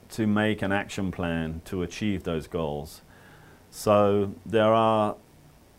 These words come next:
many things we need to do in Canada to get to that point where we've really effectively controlled hepatitis C. We need to screen the baby boomers,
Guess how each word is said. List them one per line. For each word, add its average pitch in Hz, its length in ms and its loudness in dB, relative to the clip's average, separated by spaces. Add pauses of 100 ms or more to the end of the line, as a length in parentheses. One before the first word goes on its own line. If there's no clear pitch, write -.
(260)
many 127 400 4
things 117 480 0
we 107 140 -2
need 110 180 -2
to 107 80 -6
do 147 160 0
in 110 140 0
Canada 92 680 -4 (280)
to 101 300 -6
get 123 340 -2
to 113 100 -4
that 101 240 -2
point 95 460 -2
where 95 220 -2
we've 95 360 -4
really 107 440 0
effectively 92 680 -6
controlled 90 560 -6
hepatitis 90 520 -6
C. 78 340 -8 (560)
We 104 240 -2
need 135 280 2
to 117 100 -6
screen 107 720 0 (320)
the 98 120 0
baby 101 320 2
boomers, 78 580 -6